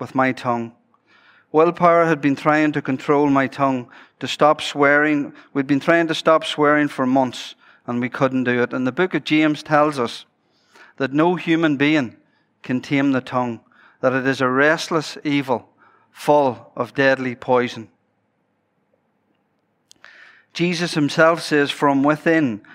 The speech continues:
out of the heart of man comes evil thoughts,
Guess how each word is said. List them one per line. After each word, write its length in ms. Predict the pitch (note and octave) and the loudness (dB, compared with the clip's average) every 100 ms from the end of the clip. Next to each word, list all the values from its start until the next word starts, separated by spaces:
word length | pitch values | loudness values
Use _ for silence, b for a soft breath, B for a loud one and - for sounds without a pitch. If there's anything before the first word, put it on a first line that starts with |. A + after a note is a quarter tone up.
| B B | B B
out 220 | D3+ E3+ E3+ | 2 2 0
of 160 | D3+ | 0
the 100 | D3 | 0
heart 400 | A#2+ D3 D3+ D3+ | 2 2 2 0
of 160 | D3+ B2+ | -4 -2
man 340 | C#3 D3 C#3+ | 0 2 0
comes 340 | - C#3 B2 C3 | -2 -4 -4 -6
evil 420 | D#3+ D#3+ D3+ C#3 | -6 -4 -2 -2
thoughts, 580 | - C#3 C3 B2+ - | 0 2 2 -2 -10